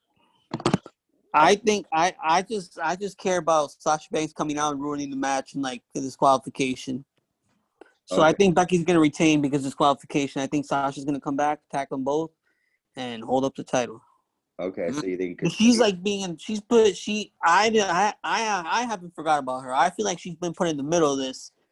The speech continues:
Speaker 1: because she never had her championship rematch that she deserved.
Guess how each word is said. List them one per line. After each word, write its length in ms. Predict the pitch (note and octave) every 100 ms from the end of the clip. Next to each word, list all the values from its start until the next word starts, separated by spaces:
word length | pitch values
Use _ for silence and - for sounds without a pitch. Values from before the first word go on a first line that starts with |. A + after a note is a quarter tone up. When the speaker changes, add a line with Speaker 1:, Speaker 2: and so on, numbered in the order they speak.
| _ _ _ - -
Speaker 1:
because 600 | D#3+ D3 G3 D#3 C#3+ - -
she 260 | - - G#3
never 220 | G3 F3
had 180 | F3 E3+
her 80 | D#3
championship 640 | E3 E3+ - D#3+ - C#3
rematch 480 | D3 E3+ C#3+ C3+ -
that 200 | D3 C3+
she 100 | -
deserved. 680 | C#3+ C3 D3+ D#3+ C3+ A#2+ -